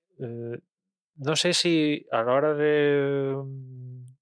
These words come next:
la situación de, de Ferrari, no sé si fue lo más sensato hacer un coche para sacar la pole, que lo consiguieron, pero sabiendo que en contrapartida después en carrera iban a palmar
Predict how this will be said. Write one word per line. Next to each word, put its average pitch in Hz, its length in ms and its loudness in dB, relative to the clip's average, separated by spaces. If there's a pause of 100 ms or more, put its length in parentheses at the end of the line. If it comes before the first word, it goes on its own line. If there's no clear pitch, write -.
(680)
la 123 120 0
situación 139 440 -4
de, 139 320 0
de 139 100 0
Ferrari, 151 420 0
no 147 140 -2
sé 143 140 0
si 139 160 -4
fue 143 840 2 (680)
lo 127 120 -2
más 139 200 0
sensato 156 760 0 (420)
hacer 147 300 0
un 151 140 -2
coche 113 560 -2 (160)
para 110 280 2
sacar 147 560 2 (580)
la 123 260 0
pole, 190 340 2
que - 120 -4
lo 117 100 2
consiguieron, 156 680 0
pero 131 220 0
sabiendo 151 680 0
que 143 480 0
en 131 140 -6
contrapartida 127 680 -2
después 120 300 -4
en 123 120 -6
carrera 127 520 0
iban 113 260 0
a 113 100 0
palmar 113 540 0